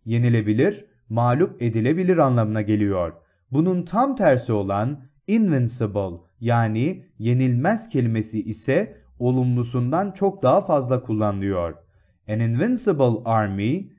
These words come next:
yenilmez bir ordu demek. Liste uzatılabilir. Genel olarak İngilizce'de than olan bir kelimede gelmek, yer, we ve with olan kelimelerde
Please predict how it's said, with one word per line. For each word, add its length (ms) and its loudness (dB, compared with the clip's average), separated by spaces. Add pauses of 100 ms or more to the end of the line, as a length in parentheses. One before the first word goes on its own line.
(120)
yenilmez 640 0
bir 260 4
ordu 400 0
demek. 520 -6 (2250)
Liste 320 -2
uzatılabilir. 920 0 (340)
Genel 260 2
olarak 440 2
İngilizce'de 1000 0 (200)
than 380 0
olan 340 0
bir 200 -2
kelimede 440 -2
gelmek, 720 -4 (220)
yer, 540 -4 (500)
we 320 2
ve 180 2
with 300 -2
olan 380 0
kelimelerde 1040 -2